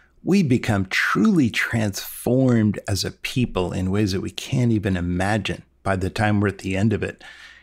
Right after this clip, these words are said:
And it's not that long a period, right? I mean, when we went into the Civil War, even after Lincoln was elected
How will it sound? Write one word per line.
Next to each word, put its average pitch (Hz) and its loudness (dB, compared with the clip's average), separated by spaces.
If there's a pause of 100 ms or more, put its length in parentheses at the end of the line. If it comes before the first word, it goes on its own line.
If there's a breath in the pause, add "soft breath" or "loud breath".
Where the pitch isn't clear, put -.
(100)
And 143 4
it's - 0
not 147 2
that 139 2
long 131 4
a 123 2
period, - -2
right? 110 0
I 127 0
mean, 131 2 (640 soft breath)
when 165 6
we 220 6
went 170 4
into 165 6
the 113 4
Civil 104 2
War, 117 0
even 180 4
after 107 2
Lincoln 101 2
was 98 0
elected - -4